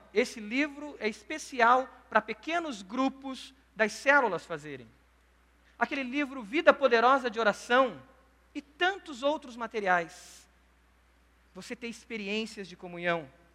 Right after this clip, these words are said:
O que você tá planejando? Você é líder de célula? O que você tá planejando pra dois mil e onze com os seus irmãos? Você não é o líder?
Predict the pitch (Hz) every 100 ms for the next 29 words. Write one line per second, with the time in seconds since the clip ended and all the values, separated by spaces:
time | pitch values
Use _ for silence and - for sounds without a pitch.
0 | _ _ _ - 330 302 285 254 247 240
1 | 214 208 233 185 180 277 262 247 226 -
2 | 277 294 254 156 131 - _ _ - -
3 | 349 311 277 254 247 233 202 226 208 202
4 | 185 170 185 170 160 156 127 113 _ _
5 | _ _ _ 185 175 190 170 160 139 120
6 | _ 208 302 294 285 277 254 311 220 175